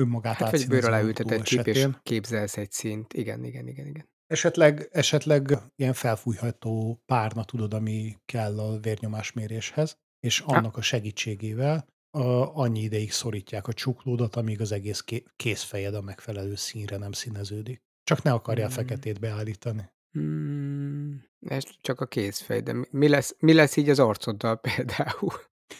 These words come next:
Speaker 1: Nyaklánc?
Speaker 2: <laughs>
Speaker 1: Hát, szerintem maradjunk inkább abba, hogy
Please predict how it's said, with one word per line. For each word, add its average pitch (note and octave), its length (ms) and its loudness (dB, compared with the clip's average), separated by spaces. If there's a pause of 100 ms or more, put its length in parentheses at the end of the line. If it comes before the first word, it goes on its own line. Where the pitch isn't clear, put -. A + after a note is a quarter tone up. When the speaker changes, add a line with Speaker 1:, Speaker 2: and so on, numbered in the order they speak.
(300)
Speaker 1:
Nyaklánc? C#3+ 540 2 (640)
Speaker 2:
<laughs> B2+ 1120 -2 (1200)
Speaker 1:
Hát, - 320 8
szerintem C#3+ 560 8 (260)
maradjunk B2+ 500 4
inkább A#2+ 320 0
abba, A#2+ 200 4
hogy C3+ 280 8